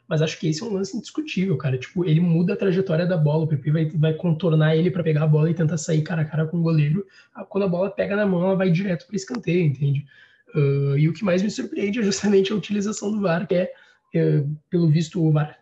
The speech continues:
chamou ele, e quando chama, ele tá falando com o var e o var não confirma nada, não cha-, não diz pra ele ir olhar, ou ele simplesmente não quer olhar, porque também tem isso, né?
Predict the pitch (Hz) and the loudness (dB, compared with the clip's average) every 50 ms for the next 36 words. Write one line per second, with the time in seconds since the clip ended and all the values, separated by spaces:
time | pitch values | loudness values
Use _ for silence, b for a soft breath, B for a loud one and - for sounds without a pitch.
0 | _ - - - 185 151 139 147 156 202 202 175 180 196 240 294 294 - _ _ | _ -12 -8 -4 0 2 2 4 4 4 4 4 2 2 0 0 -4 -10 _ _
1 | _ _ _ _ _ - 277 190 196 196 190 - - 196 190 202 - - - 202 | _ _ _ _ _ -10 -4 -2 0 0 0 0 0 0 0 0 0 -2 0 0
2 | 190 185 196 214 226 226 214 202 202 185 185 - _ - _ - 190 180 - - | 2 2 2 2 0 0 0 0 0 0 -2 -6 _ -14 _ -6 -6 -6 -6 -8
3 | - 156 - - 208 196 185 190 180 180 190 190 - 208 220 220 190 208 185 185 | -16 -12 -6 -4 -2 0 0 0 2 2 0 0 -2 -2 -2 -2 -2 -2 -2 0
4 | 190 196 214 220 214 214 202 208 208 214 214 202 214 202 - - 214 208 208 202 | 0 0 0 -2 0 2 2 2 2 0 -2 -2 -2 -4 -4 -4 -2 -2 0 0
5 | 170 190 208 208 196 190 175 - - 190 185 180 180 175 160 160 156 - - 170 | 2 2 2 2 2 0 0 -2 -2 -2 -2 0 2 2 2 0 0 -2 -2 0
6 | 170 170 170 165 180 190 180 185 208 185 160 156 160 165 175 180 - 196 170 156 | 2 2 4 4 2 2 2 2 2 2 2 2 2 2 2 0 0 0 0 2
7 | 165 160 156 156 151 175 160 156 - 165 165 165 190 - - - - 165 156 151 | 2 2 2 2 2 2 0 0 2 2 2 2 0 -2 -6 -6 -2 0 2 2
8 | 151 196 202 196 190 - - 165 147 135 | 2 2 2 2 2 0 0 -2 -2 -2